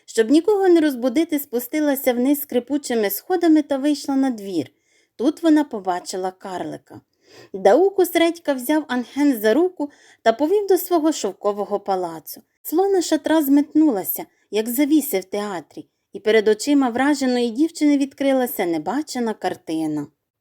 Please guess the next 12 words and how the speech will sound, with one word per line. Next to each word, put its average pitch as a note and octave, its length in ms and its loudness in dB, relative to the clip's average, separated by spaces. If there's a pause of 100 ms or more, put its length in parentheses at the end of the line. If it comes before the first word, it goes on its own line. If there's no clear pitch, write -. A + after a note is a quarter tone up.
(200)
Довгими D4+ 640 2
рядами B3+ 460 -2
стояла A#3 440 -2
королівська A3 640 -4
гвардія A#3+ 640 -4
червоної C4+ 640 2
моркви. C#4 600 -2 (460)
Біля G3 200 2
кришталевого G#3+ 840 0
трону C#4+ 480 2 (280)
юрмилися D#4 680 2
придворні, B3+ 800 -2